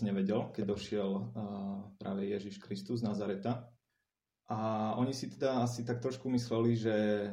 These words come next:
že teda oni boli pod správou a vládou Ríma, takže tí Rímania boli v podstate vnímaní ako súčasní utláčatelia. Predtým to vieme ešte za čias Mojžiša a bol, a, faraón.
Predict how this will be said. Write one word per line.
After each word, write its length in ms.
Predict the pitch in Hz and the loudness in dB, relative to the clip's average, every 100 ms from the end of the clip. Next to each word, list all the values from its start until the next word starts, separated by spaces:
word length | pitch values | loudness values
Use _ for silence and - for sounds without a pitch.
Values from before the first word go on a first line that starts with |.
| - - | -6 -8
že 400 | 110 107 107 104 | -6 0 2 2
teda 560 | 117 113 107 104 95 - | 4 4 4 2 -2 -6
oni 240 | 117 110 | 0 0
boli 240 | 107 104 107 | 2 2 2
pod 300 | 107 101 - 104 | 0 -2 -2 -6
správou 640 | - 110 107 107 101 95 | -4 -2 2 2 2 0
a 80 | 107 | -4
vládou 400 | 107 110 110 104 | 0 2 4 4
Ríma, 480 | 117 120 135 139 - - | 6 6 6 -2 -8 -4
takže 380 | 107 98 110 104 98 101 - - | -4 -2 -2 0 -2 -2 -6 -4
tí 100 | 107 | 0
Rímania 400 | 113 117 110 107 | 6 6 6 6
boli 560 | 104 107 104 107 107 - _ _ _ _ _ _ | 4 4 4 2 -4 -8 _ _ _ _ _ _
v 20 | |
podstate 480 | 120 117 120 110 110 | -4 -2 0 0 0
vnímaní 400 | 110 113 110 107 | 2 2 4 4
ako 400 | 107 - 107 104 | 2 2 -2 0
súčasní 800 | 117 117 113 - 117 107 107 107 | 0 0 0 0 0 4 4 2
utláčatelia. 800 | 107 104 101 107 110 110 127 127 - | 0 -2 -2 -2 2 4 4 2 -4
Predtým 340 | 113 107 113 101 | -2 2 2 2
to 160 | 110 | 2
vieme 380 | 107 107 107 104 | 4 6 6 4
ešte 180 | 101 107 | 2 -2
za 160 | 101 98 | -2 -2
čias 240 | 107 95 | -2 0
Mojžiša 540 | 107 107 110 113 113 107 - - _ 117 | 0 0 0 0 0 -2 -4 -16 _ -2
a 320 | 113 107 107 | 0 2 0
bol, 380 | 107 113 110 110 | 4 4 6 4
a, 400 | 107 107 110 107 | 2 0 0 -2
faraón. 640 | - 113 110 107 117 123 | 0 2 4 4 4 2